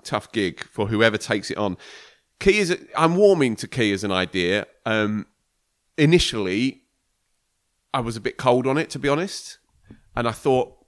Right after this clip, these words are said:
it didn't quite fit, that it felt a little bit jobs for the boys, a little bit too media,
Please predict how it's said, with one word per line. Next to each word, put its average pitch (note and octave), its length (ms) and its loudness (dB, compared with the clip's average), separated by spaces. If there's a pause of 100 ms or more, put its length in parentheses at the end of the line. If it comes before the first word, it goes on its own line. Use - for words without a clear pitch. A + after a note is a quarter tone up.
(160)
it - 280 -18
didn't C3 220 -6
quite - 320 -8
fit, - 420 -4 (200)
that C3+ 100 -4
it - 120 -8
felt C3 380 -2 (380)
a B2+ 100 -6
little C#3 280 -2
bit C3+ 320 0 (580)
jobs C3 240 -4
for - 80 -16
the A2 80 -8
boys, D3 560 2
a C#3 40 -2
little C3 200 -2
bit - 380 -4
too B2 220 -2
media, A#2+ 580 0